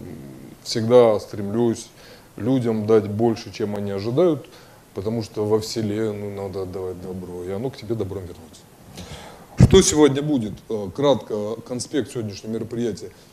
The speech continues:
Что такое маркировка? Закон о маркировке. Какие товары будут маркироваться? Перечень товаров, подлежащих обязательной маркировке в двадцать первом году.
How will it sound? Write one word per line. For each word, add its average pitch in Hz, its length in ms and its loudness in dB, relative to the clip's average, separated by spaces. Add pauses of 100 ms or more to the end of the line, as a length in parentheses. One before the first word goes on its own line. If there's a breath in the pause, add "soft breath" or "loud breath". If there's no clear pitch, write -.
(240 loud breath)
Что - 220 -2
такое 123 260 -2
маркировка? 117 640 -2
Закон 113 400 0
о 202 40 0
маркировке. 151 600 -2
Какие 120 240 -6
товары 113 300 0
будут 110 200 -2
маркироваться? 117 560 -4
Перечень 113 440 -4
товаров, 123 340 0
подлежащих 113 540 -4
обязательной 107 460 -4
маркировке 101 480 -8
в 101 40 -4
двадцать 107 260 -4
первом 101 280 -8
году. 143 280 -2